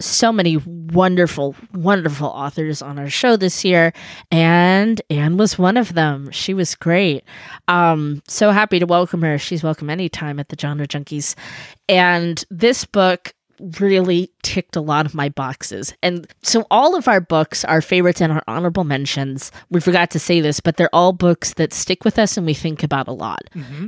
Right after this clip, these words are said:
Speaker 1: That's something we both have in common with how we pick our favorites. Um, I do think about this book a lot. I think about the originality of this book all the time. She is one of those authors, and this is one of those works that makes me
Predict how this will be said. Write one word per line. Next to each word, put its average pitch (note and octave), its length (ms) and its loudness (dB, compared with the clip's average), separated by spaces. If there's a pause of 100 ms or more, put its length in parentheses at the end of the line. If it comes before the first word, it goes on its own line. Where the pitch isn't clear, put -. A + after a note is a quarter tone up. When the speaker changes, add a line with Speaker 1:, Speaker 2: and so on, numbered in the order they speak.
Speaker 1:
That's F3 300 2
something F3+ 260 2
we D#3+ 120 4
both D3+ 260 2
have D#3 180 0
in D3+ 100 0
common C#3+ 360 -4
with C#3 100 -2
how C#3 160 -4
we C#3+ 120 -4
pick - 220 -4
our A#2 120 -4
favorites. - 600 -6 (360)
Um, E3 400 2 (120)
I E3+ 140 2
do F3 240 2
think F#3+ 220 0
about D#3+ 220 0
this - 180 0
book - 180 -2
a D3 60 0
lot. C#3+ 320 2
I D#3+ 100 2
think F#3 300 0
about D#3+ 400 4
the D#3+ 160 0
originality D#3 960 2
of E3 140 -4
this F3+ 180 0
book - 380 0 (180)
all E3 160 4
the D#3 100 2
time. A2+ 500 -4 (440)
She G3+ 340 2
is G3+ 180 2
one F#3 140 2
of F3+ 120 0
those D#3+ 300 2
authors, G3 720 2 (120)
and D#3 440 0
this D#3+ 280 0
is E3+ 160 2
one E3+ 120 2
of D#3 100 2
those D3+ 220 2
works D#3 500 2
that - 220 0
makes E3 380 -2
me D3 300 -6